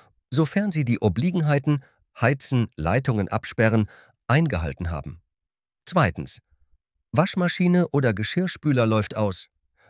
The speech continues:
Wasser, das bestimmungswidrig aus Zu- oder Ableitungsschläuchen austritt, gilt als Leitungswasserschaden, eigene Möbel und Hausrat, Hausratversicherung,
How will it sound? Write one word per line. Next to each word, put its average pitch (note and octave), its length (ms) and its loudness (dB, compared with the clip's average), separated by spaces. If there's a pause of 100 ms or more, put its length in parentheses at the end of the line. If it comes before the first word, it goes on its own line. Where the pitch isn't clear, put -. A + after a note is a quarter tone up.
(160)
Wasser, G#3 500 2
das B2 180 -2
bestimmungswidrig B2+ 1000 -2
aus F#2 200 -8
Zu- E3+ 360 0
oder F2+ 280 -2
Ableitungsschläuchen G#2+ 880 0
austritt, B2+ 460 0 (420)
gilt F#3+ 320 2
als F3 220 -2
Leitungswasserschaden, A2+ 1160 2 (360)
eigene D#3+ 340 4
Möbel D3 360 4
und - 280 -6
Hausrat, B2+ 520 0 (520)
Hausratversicherung, A2 1120 0